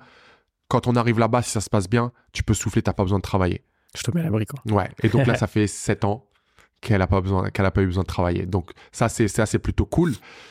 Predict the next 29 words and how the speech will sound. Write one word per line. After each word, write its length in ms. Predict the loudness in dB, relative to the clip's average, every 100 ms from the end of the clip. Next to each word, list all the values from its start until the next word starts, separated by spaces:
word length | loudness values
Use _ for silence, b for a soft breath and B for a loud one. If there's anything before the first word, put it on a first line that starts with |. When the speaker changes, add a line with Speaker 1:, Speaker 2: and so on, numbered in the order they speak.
| B B B _ -2
Speaker 1:
Et 60 | 2
j'hésite, 380 | 2 2 -2
je 60 | 0
t'ai 140 | 0
dit, 180 | 2 2
entre 300 | 2 0 -2
ça 580 | 0 2 2 0 -8 _ _ _ _ 2
et, 240 | 4 4
euh, 340 | 2 2 0 -2
cette 220 | -4 0
première 360 | 0 2 2
année 220 | 2 2 2
et 40 |
demie, 220 | 2 0
une 160 | 0 -2
fois 160 | -2
sur 180 | -2 -2
place, 240 | 0 0 -2
tu 100 | -4
vois, 180 | -6 -6 b b b 2
où 80 |
la 100 | 2
pression 380 | 2 0 0 0
était 160 | 2 0
différente, 720 | 0 -2 0 2 0 -2 -8 _ _ _ _ _ _ _ _ -20 b b b b -14
mais 840 | -4 -2 0 2 2 0 -2 -6 _ _ _ _
ça 180 | -6 -2
a 20 |
été, 440 | -2 2 2 0